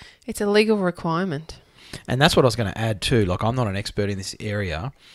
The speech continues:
Speaker 2: uh, but my understanding is that on top of the issue of not getting paid for those variations,
Speaker 1: Mm-hmm.
Speaker 2: they become uncontracted works,
Speaker 1: Mm-hmm.
Speaker 2: which is illegal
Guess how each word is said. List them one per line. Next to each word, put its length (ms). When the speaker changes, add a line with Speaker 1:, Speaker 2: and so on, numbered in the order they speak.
Speaker 2:
uh, 560
but 220
my 240
understanding 840
is 440
that 200
on 160
top 340
of 120
the 160
issue 260
of 140
not 220
getting 240
paid 340
for 100
those 200
variations, 760
Speaker 1:
Mm-hmm. 180
Speaker 2:
they 100
become 320
uncontracted 800
works, 580
Speaker 1:
Mm-hmm. 360
Speaker 2:
which 200
is 100
illegal 460